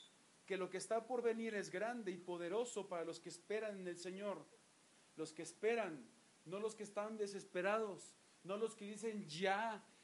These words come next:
no los que estamos formados en el banco en quincena, o cuando, eh, van todos los jubilados y está la cola en, en Bancomer a tres cuadras y estamos esperando, ¿cómo estamos desesperados?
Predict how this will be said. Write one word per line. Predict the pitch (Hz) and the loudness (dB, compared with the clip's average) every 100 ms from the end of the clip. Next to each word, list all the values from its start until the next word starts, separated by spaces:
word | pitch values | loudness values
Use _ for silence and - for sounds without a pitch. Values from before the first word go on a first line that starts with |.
| - | -6
no | 196 | 0
los | 226 | 0
que | 226 | 0
estamos | 214 220 233 226 | 0 0 0 -2
formados | 202 202 220 208 | 0 2 2 0
en | 196 | 0
el | 180 180 | 0 4
banco | 196 226 226 208 | 4 2 0 -2
en | 208 | -2
quincena, | 185 180 208 226 226 226 - - - | -6 0 0 2 0 -4 -12 -18 -4
o | 170 | 0
cuando, | 180 185 185 190 | 2 2 2 6
eh, | 202 196 | 8 8
van | 214 226 | 6 6
todos | - 220 220 | 8 10 10
los | 202 | 8
jubilados | - 185 190 214 226 220 | 2 -4 4 4 4 0
y | |
está | 196 208 214 | 0 2 4
la | 208 | 4
cola | 202 226 220 208 | 2 2 2 0
en, | 190 175 165 - | -4 -8 -12 -8
en | 175 170 160 - - - | -6 -6 -10 -14 -8 2
Bancomer | 180 180 214 226 220 | 2 4 2 6 6
a | 196 | 6
tres | 214 220 | 4 2
cuadras | 208 226 233 240 | 4 4 4 2
y | 208 190 | -2 -6
estamos | - 220 233 | 2 2 2
esperando, | 220 - 202 226 226 214 | -4 -2 -2 2 0 0
¿cómo | 226 240 | -2 0
estamos | 240 240 226 | 0 0 -2
desesperados? | 214 202 190 208 220 214 - | -2 -4 0 4 4 4 -2